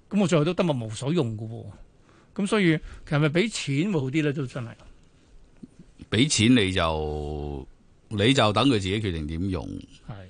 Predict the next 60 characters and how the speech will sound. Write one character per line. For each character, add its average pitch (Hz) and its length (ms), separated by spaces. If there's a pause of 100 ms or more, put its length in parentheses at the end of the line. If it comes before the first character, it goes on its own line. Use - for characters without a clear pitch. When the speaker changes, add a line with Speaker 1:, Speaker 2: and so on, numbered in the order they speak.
(360)
Speaker 2:
但 95 160
係 107 60
你 113 40
等 139 120
佢 - 20
自 117 60
己 107 120
決 120 60
定 107 100
點 87 260
用 85 240
咧， 98 320 (220)
佢 98 160
哋 - 20
通 113 140
常 85 180
會 - 80
儲 - 0 (220)
起 82 80
佢 73 40
嘅。 50 180 (840)
Speaker 1:
嗯。 127 80
Speaker 2:
我 131 120
相 175 180
信 135 160
真 160 200
係 113 120
使 92 120
咗 113 140
佢 101 160
嘅 85 40
人 67 360
個 92 80
比 87 100
例 95 100
係 73 140
細 78 160
嘅。 - 100 (380)
Speaker 1:
嗯 147 760 (160)
哼。 - 80
Speaker 2:
啊。 71 180 (680)
Speaker 1:
用 220 120
緊 - 280
Speaker 2:
即 151 100
係， 131 80
即 - 100
係， 131 80
即 - 0
係， - 0
即 160 100
係， 131 120
如 95 40
果 135 100
你 120 180
係 101 340
交 131 600 (340)
水 117 160
電 85 360
煤、 85 100
交 113 280